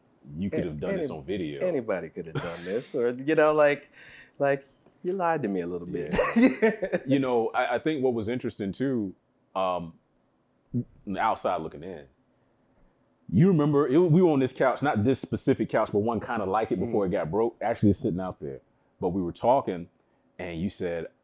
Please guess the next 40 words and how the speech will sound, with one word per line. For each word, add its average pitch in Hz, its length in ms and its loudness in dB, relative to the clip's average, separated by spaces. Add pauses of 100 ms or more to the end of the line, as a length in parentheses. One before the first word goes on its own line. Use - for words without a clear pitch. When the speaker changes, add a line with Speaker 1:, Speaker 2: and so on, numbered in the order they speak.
(200)
Speaker 1:
"Yeah, 85 180 -4
I 82 40 -4
got 92 140 -4
this - 220 -10
idea, 82 720 -6
and 80 80 -12
I 78 40 -10
want 80 140 -12
my 78 80 -10
son 80 640 -12
to - 100 -12
be 73 500 -10 (180)
the 73 80 -16
face 80 380 -8
of - 140 -20 (120)
it." - 340 -18
Speaker 2:
Mm. 95 200 -10 (260)
Speaker 1:
And 85 180 -8
I 87 40 -6
remember 87 280 -6
sitting 73 260 -10
here 80 120 -10
telling 80 220 -8
you, 73 180 -8
"Hey, 73 120 -10
man, 67 360 -20
you 82 80 -8
don't 92 160 -4
wanna 80 160 -10
have 76 140 -10
a 67 60 -20 (100)
face 80 300 -10
as 69 100 -14
your 67 140 -16
logo. 85 360 -6
That's 78 180 -8
not 71 120 -12
a 71 40 -18
good 76 180 -12
idea." 76 560 -8